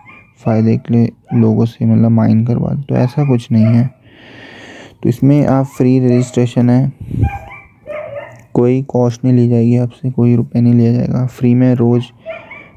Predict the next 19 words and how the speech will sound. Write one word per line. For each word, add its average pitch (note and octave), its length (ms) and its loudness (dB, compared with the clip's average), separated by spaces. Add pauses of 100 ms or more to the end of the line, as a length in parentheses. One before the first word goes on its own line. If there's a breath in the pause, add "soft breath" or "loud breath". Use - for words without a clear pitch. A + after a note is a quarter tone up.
(160)
आप B2 160 -2
माइन A#2+ 360 0
कर A#2 120 -2
सकते - 280 -8
हैं, A2+ 80 2
मतलब A#2+ 140 2
हर A#2+ 220 2
बार A2+ 380 0
रोज़ A#2 280 0
आपको A#2 320 -2
ऐप A2+ 260 -2
खोलना A2+ 340 0
है, C#3+ 140 -2 (720 loud breath)
कैलेंडर A2+ 400 0
वाले A#2 220 2
ऑप्शन A#2 360 -2
पे A#2+ 120 -2
आना A2+ 180 2
है, C#3 160 -2